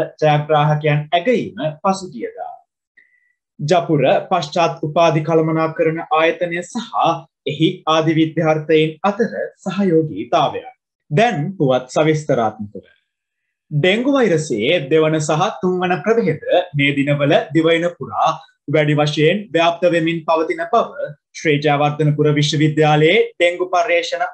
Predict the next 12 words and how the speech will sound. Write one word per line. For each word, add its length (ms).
ආයතනය, 580
ජාතික 420
ඩෙංගු 540
මර්ධන 400
ඒකකය 480
සහ 260
වෛද්‍ය 440
පර්යේෂණ 600
ආයතනය 840
එක්ව 300
සිදු 260
කළ 200